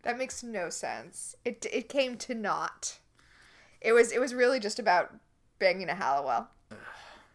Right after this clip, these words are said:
Speaker 2: Okay. So back at the police station,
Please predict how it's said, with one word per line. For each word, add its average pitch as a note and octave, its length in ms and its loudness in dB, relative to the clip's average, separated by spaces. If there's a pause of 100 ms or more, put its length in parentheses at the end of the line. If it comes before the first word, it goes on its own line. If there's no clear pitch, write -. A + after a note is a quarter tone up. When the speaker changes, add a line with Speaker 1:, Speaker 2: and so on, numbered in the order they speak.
(300)
Speaker 2:
Okay. A2 260 -18 (640)
So - 180 -4
back A3+ 220 -2
at - 60 -16
the G#3+ 80 -4
police D3 320 -2
station, C3 640 -2